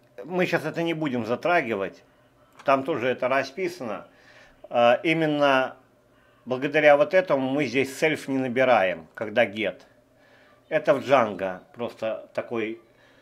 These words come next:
трюк. Но в большинстве случаев всё классически. Но тем не менее, однажды научившись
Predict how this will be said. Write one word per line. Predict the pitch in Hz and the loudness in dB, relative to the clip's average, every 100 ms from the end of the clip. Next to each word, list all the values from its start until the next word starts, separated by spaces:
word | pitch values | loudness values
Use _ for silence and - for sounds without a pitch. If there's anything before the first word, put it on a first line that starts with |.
| _ _ _ | _ _ _
трюк. | - 143 123 - - - _ _ _ _ _ - | -2 0 0 -4 -18 -20 _ _ _ _ _ -6
Но | 151 156 143 | 4 6 6
в | |
большинстве | 151 147 170 - 220 208 | 2 -2 -4 -6 -2 -2
случаев | - 151 135 - 113 95 - _ _ _ | -2 -4 -4 -6 -6 -8 -12 _ _ _
всё | - - 185 | -12 -2 0
классически. | 180 170 - 147 - - - 98 _ _ _ _ _ _ _ _ _ _ _ _ _ _ _ _ _ _ _ - | 2 0 0 -8 -10 -16 -20 -20 _ _ _ _ _ _ _ _ _ _ _ _ _ _ _ _ _ _ _ -12
Но | 143 143 | -8 0
тем | 185 170 | 2 4
не | 175 | 2
менее, | 190 214 202 151 110 90 _ _ _ _ _ _ _ _ _ _ _ _ _ _ _ _ _ _ _ _ | 0 0 0 0 -2 -4 _ _ _ _ _ _ _ _ _ _ _ _ _ _ _ _ _ _ _ _
однажды | 139 147 180 170 127 151 | 2 4 6 6 4 0
научившись | 160 160 - 160 - - | 0 0 -2 -4 -4 -16